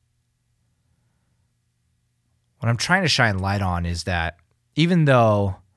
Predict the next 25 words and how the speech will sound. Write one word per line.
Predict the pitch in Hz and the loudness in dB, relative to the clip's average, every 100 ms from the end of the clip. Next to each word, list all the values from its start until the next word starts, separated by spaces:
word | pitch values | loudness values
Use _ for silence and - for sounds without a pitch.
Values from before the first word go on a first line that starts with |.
| _ _ _ _ _ _ _ _ _ _ _ _ _ - | _ _ _ _ _ _ _ _ _ _ _ _ _ -6
this | 104 98 | -4 -2
man | 110 120 120 113 110 110 - - | -2 -2 -2 -2 -2 -6 -10 -10
may | 95 107 127 127 | -6 -2 0 2
have | 127 110 95 | 2 0 -2
had | - 98 98 | -4 -4 -4
his | 90 | -6
imperfections, | 92 90 85 78 69 101 123 - - _ _ _ _ - | -8 -10 -8 -10 -8 -8 -8 -10 -14 _ _ _ _ -6
we | 123 170 - | -4 -4 0
all | 139 139 | 4 4
do, | 92 101 | 2 -4
by | 80 80 | -4 -6
the | 69 | -6
way. | 65 60 101 - _ - | -10 -8 -10 -12 _ -4
Nobody's | 143 160 101 87 78 | 2 2 2 -2 -6
perfect. | - 73 - 95 131 - _ - | -10 -12 -8 -10 -10 -18 _ 0
I'm | 160 | 0
not | 127 80 - | 2 -4 -8
<laughs> | |
perfect. | 80 - 156 - - - _ _ _ _ _ _ _ _ _ _ _ _ _ _ _ _ - | -8 -4 -4 -6 -10 -16 _ _ _ _ _ _ _ _ _ _ _ _ _ _ _ _ -8
There's | 139 170 | -2 0
a | |
lot | 147 127 110 107 - | 0 0 0 0 -2
to | - | -6
learn | 104 95 90 107 113 | -6 -6 -6 -4 -6
from | - 53 57 95 | -8 -12 -12 -16